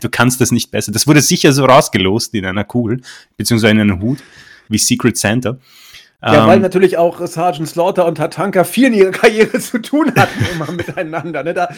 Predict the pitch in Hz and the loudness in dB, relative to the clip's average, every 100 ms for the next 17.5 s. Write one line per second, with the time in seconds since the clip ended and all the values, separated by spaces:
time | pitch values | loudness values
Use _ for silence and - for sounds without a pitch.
0 | - - 143 170 - 202 208 180 185 180 | -16 -12 -6 -6 -6 -10 -6 -2 -2 -2
1 | 202 220 220 165 139 135 123 170 - - | -4 -4 0 0 -2 -2 0 0 -2 -6
2 | - - 117 - 151 165 165 165 135 143 | -6 -6 -4 4 6 8 6 4 2 4
3 | 160 - 107 110 294 - 117 113 127 - | 2 2 4 8 8 6 4 2 0 -6
4 | 202 123 143 - 147 175 160 160 151 139 | -6 2 4 6 4 4 4 4 4 2
5 | - 151 135 - 117 127 151 98 104 127 | 4 2 2 0 0 2 2 0 -6 -10
6 | - - - 117 107 110 113 110 - 113 | -14 -18 -6 -2 2 2 2 0 -2 0
7 | 113 107 139 107 - 131 139 180 170 156 | 2 0 0 0 2 4 4 2 -2 -6
8 | 165 160 160 165 175 147 147 165 202 240 | -6 -10 -4 -2 -2 -4 -4 -6 -6 -6
9 | 196 185 175 165 - 135 160 269 156 190 | -4 -2 -2 -4 -8 -8 -8 -8 -6 -4
10 | 190 185 196 180 185 170 - 196 208 147 | -2 -2 -2 -2 -2 -4 -6 -8 -6 -4
11 | 127 120 - 117 127 131 139 151 - 143 | -4 -4 -6 -8 -6 -6 -6 -6 -6 -6
12 | 156 139 131 110 139 123 135 120 139 139 | -4 0 2 2 0 2 0 2 0 0
13 | 131 - - - 131 170 180 160 165 180 | -4 -4 -10 -2 2 2 2 2 2 0
14 | 160 139 147 147 135 151 - 127 127 123 | 0 -2 -2 -4 -4 -4 -2 -2 -2 -2
15 | 123 110 131 135 120 113 131 - 110 107 | -2 0 0 0 0 0 -2 -2 -4 -2
16 | 120 120 117 120 110 131 110 107 104 104 | -4 -4 -6 -4 -2 -2 -2 0 2 0
17 | 120 - 107 123 | 0 -2 -2 -2